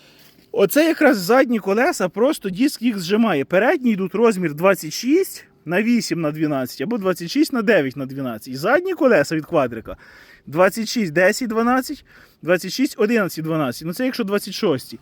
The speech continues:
Якщо вже отакі от тридцяті здорові йдуть, там вже йдуть, ну, це індивідуально треба підбирати, дивитися розмір. Ну, суть в тому, якщо у вас старий мотоблок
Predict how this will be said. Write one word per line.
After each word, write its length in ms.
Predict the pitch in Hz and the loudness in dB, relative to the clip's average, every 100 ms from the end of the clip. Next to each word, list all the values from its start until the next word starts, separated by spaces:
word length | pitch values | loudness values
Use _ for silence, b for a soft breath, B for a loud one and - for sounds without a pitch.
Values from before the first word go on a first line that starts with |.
| B B - | B B -4
Якщо 260 | 165 262 | 0 0
вже 120 | 233 | 2
отакі 280 | 233 220 247 | 2 2 2
от 140 | 240 202 | 2 2
тридцяті 460 | 165 254 370 254 | 0 2 2 2
здорові 400 | 190 185 170 143 | 0 2 2 2
йдуть, 220 | 127 120 - | -2 -6 -2
там 180 | 202 247 | 2 2
вже 120 | 226 | 2
йдуть, 260 | 220 220 - B - | -2 -4 -6 B -10
ну, 280 | 277 330 190 - - 208 _ - | 0 2 2 -2 -18 -20 _ -8
це 500 | 339 370 269 185 185 196 | 0 2 2 0 -4 -6
індивідуально 520 | 214 226 226 226 196 | -4 -2 4 4 2
треба 320 | 180 190 175 | -4 -4 -4
підбирати, 500 | 170 196 175 220 214 | -4 -4 0 0 0
дивитися 340 | 180 214 202 220 | -2 -6 -4 -4
розмір. 400 | 330 254 165 123 B B B - | -2 -2 -4 -8 B B B -6
Ну, 100 | 202 | -4
суть 240 | - 359 | -2 -4
в 40 | - | 2
тому, 340 | 233 160 113 B B B - | 2 2 -2 B B B -4
якщо 320 | 151 - 349 | -4 -2 0
у 100 | 240 | 4
вас 220 | 233 226 | 4 4
старий 440 | - - 196 269 | -4 0 2 4
мотоблок 680 | 285 247 233 175 160 139 131 | 2 2 2 0 2 0 -2